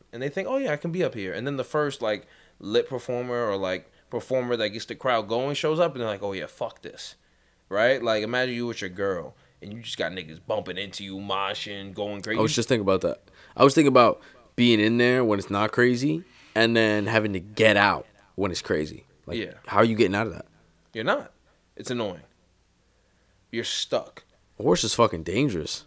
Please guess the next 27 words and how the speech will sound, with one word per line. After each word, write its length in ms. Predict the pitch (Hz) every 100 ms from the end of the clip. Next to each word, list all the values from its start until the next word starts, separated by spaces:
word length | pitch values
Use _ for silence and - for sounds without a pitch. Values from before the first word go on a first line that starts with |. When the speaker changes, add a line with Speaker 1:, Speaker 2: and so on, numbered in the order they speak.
| -
Speaker 1:
Yeah, 220 | 113 82
but 240 | 107 147
anyway, 240 | 180 156 101
people 220 | 151 147
made 180 | 123 110
a 60 |
fucking 480 | - - 110 110 98
beeline 520 | 87 104 113 101 95
out 160 | 95 90
of 60 |
there. 160 | 87 80
Mad 1500 | 82 95 104 120 123 131 127 117 107 95 98 95 87 85 80
people. 480 | 95 90 69 55 - -
Like, 240 | 92 92
they 160 | 113 113
bounced 420 | 90 107 113 117
out, 160 | 104 87
and 80 |
I 60 | 98
laughed, 460 | 98 107 123 95 87
'cause 80 |
that 120 | 107 123
happens 300 | 151 151 135
at 160 | -
every 520 | - 123 120 120 113 107
Travis 360 | 110 101 90
concert. 400 | - 82 85 71